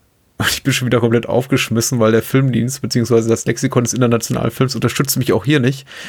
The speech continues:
Ich habe mitgebracht The Hitchhiker. Nicht The Hitcher, äh, mit Rutger Hauer, nicht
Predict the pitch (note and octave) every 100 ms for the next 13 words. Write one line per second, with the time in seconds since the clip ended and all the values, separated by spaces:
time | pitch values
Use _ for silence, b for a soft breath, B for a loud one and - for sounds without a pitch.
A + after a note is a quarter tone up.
0 | B C#3 D#3 C#3+ E3 - D3 C#3+ - C3+
1 | A3+ - - A#2 G#2 - - - _ _
2 | F#2+ D3+ G#3+ - G3+ C#3+ D3+ - E3 E3+
3 | E3+ - G#3 - G#2+ A#2+ B2 B2 B2+ C#3
4 | - B2+ C#3+ C3+ B2+ C3 C3 B2+ C3 C#3